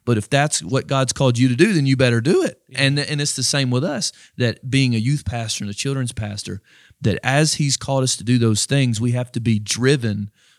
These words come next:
Speaker 1: by that why, the mission of God, and then those other whys that are submitted to it, and to continue chasing after him, chasing after people, doing those
Speaker 2: Yeah.
Speaker 1: things, even when it's inconvenient, even when it's difficult,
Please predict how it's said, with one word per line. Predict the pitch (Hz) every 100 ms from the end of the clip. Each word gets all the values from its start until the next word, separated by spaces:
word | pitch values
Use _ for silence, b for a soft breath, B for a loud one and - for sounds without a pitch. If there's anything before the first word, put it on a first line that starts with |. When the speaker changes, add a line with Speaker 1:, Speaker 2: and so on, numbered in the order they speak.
| -
Speaker 1:
by | 226 220 143
that | 120 107
why, | 107 123 117 101
the | 101
mission | 110 135 127 107
of | 98
God, | 120 117 101
and | 110 113
then | 110
those | 107 104
other | 127 127 127
whys | 110 107 107 104
that | 107
are |
submitted | - - 214 110 101
to | 139 127
it, | 101 b b b b
and | - 117
to | - 120
continue | 104 107 - 131 123 117 113 107 b b
chasing | - 127 135 123 117
after | 113 - 120
him, | 131 120 107
chasing | - 117 120 110
after | 110 117 -
people, | 127 123 117
doing | 101 120 123
those | 110 104
Speaker 2:
Yeah. | -
Speaker 1:
things, | 104 98 - b -
even | 147 143 127
when | 131
it's | 127 - -
inconvenient, | 131 123 113 107 120 120 120 120 b b _
even | 131 131 127
when | 117 117
it's | 104
difficult, | - 120 113 117 - 117 -